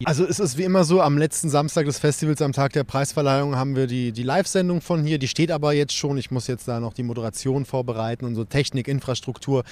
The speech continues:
das Schlimmste an der, an dem ganzen Job letztendlich machen. Ähm, dann natürlich der ganze Festival, äh,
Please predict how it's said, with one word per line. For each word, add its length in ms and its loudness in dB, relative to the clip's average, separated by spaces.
das 80 -6
Schlimmste 400 2
an 80 -2
der, 160 -2
an 80 0
dem 100 -2
ganzen 280 -2
Job 260 -2
letztendlich 480 -4
machen. 300 -4
Ähm, 440 2
dann 160 4
natürlich 540 4
der 120 4
ganze 640 4
Festival, 640 2
äh, 360 2